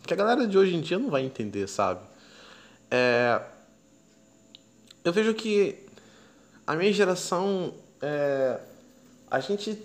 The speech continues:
sofreu um pouco mais, né, com essa questão de tecnologia e tal. É, por exemplo, eu mesmo, os jogos que eu joguei, a maioria deles eu joguei na casa de amigos, sabe? Não tinha aquela coisa de,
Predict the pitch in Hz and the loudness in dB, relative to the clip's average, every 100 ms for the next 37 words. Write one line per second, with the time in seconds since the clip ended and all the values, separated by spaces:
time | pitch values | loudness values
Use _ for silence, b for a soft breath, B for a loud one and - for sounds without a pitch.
0 | - - - 285 415 415 247 240 165 139 | -16 -12 -8 -2 0 2 0 0 0 4
1 | 143 127 113 123 123 127 - - 123 - | 4 2 0 -2 -2 -4 -8 -10 -10 -6
2 | 123 127 117 120 123 120 113 107 101 117 | -4 -6 -4 -6 -4 -4 -4 -6 -6 -8
3 | 110 - 101 113 113 B B B B B | -6 0 2 2 -4 B B B B B
4 | - 107 107 107 107 101 - 117 123 123 | -6 -2 0 0 -2 -4 -2 0 0 -2
5 | 123 110 131 151 117 131 107 95 95 101 | -2 0 0 0 0 0 -4 -8 -8 -8
6 | 104 120 139 - 139 120 123 104 107 143 | -2 0 0 -2 -6 -4 -6 -4 -2 -2
7 | 123 B B B B B - 101 165 175 | -4 B B B B B -6 -2 0 0
8 | 160 123 147 156 156 156 135 160 156 151 | 2 2 2 2 0 0 0 -2 -2 -2
9 | 156 185 120 123 120 - 104 101 98 104 | 0 -2 -2 -4 -6 -2 -2 -2 -8 -8
10 | 104 107 131 131 107 - 101 - 104 101 | -8 -6 -4 -4 -6 -6 -6 -6 -8 -8
11 | 98 98 92 | -8 -8 -8